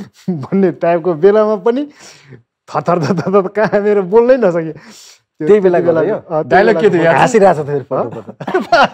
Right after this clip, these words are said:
Speaker 3: <laughs> डायलग के याद छ?
Speaker 1: त्यो, अ, डायलग चाहिँ, अ, अ, मदन कृष्ण दाईको नाम चाहिँ बुद्धिमान थियो। <laughs> होइन? त्यो म चाहिँ शेर्पा क्यारेक्टर थिएँ। अ, जस अलिक गाली, गाली, गाली
Speaker 3: जस्तै,
Speaker 1: टाइपको
Speaker 3: जस्तै
Speaker 1: थियो।
Speaker 3: कस्तो थियो अलिकति?
Speaker 1: त्यो मैले बिर्सेँ ठ्याक्कै चाहिँ डायलग चाहिँ।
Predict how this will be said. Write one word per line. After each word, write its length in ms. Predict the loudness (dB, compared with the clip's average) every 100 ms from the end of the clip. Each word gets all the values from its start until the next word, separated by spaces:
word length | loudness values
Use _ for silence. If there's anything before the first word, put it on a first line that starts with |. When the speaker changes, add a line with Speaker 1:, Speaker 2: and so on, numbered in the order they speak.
| -8
Speaker 3:
<laughs> 200 | _ -4
डायलग 260 | 0 0 0
के 140 | 0
याद 200 | 0 -2
छ? 60 | -4
Speaker 1:
त्यो, 140 | -4
अ, 220 | -2 0
डायलग 400 | 0 0 0 -2
चाहिँ, 340 | -2 0 2 0 -6 _ _ _ -12
अ, 200 | -10 -10 -14 _ _ _ _ _ _ _ _ _ _ -8
अ, 420 | -2 0 -2 -4
मदन 360 | -2 -2 -2 -6
कृष्ण 280 | -12 -8
दाईको 280 | -4 -4 -4
नाम 220 | -6 -6
चाहिँ 180 | -6 -8
बुद्धिमान 440 | -6 -4 -4 -4 -8
थियो। 380 | -10 -8 -8
<laughs> 0 |
होइन? 1040 | -6 -8 -6 -6 -6 -8 -12 -4 -4 -2 -4 -4 -8 -14 -12
त्यो 180 | -6 -4
म 120 | -2
चाहिँ 200 | 0 0
शेर्पा 380 | -2 -4 -4 -4
क्यारेक्टर 440 | -4 -4 -6 -10 -10
थिएँ। 240 | -8 -10 -12 _ _ -20 _ -12
अ, 220 | -8 -8 -12 -18
जस 380 | -4 0 2 0
अलिक 240 | -4 -2
गाली, 260 | 0 0 -2 -8 -14
गाली, 300 | -4 -2 0
गाली 180 | -2
Speaker 3:
जस्तै, 160 | 0 0
Speaker 1:
टाइपको 240 | 2 0
Speaker 3:
जस्तै 220 | 0 -2 -4
Speaker 1:
थियो। 120 | -6
Speaker 3:
कस्तो 160 | -6
थियो 120 | -6 -6
अलिकति? 220 | -6 0
Speaker 1:
त्यो 100 | 0
मैले 120 | 0
बिर्सेँ 360 | -2 -2 0 -2
ठ्याक्कै 560 | -2 -4 _ _ -2
चाहिँ 140 | -2 -2
डायलग 280 | -2 -2
चाहिँ। 240 | -6 -8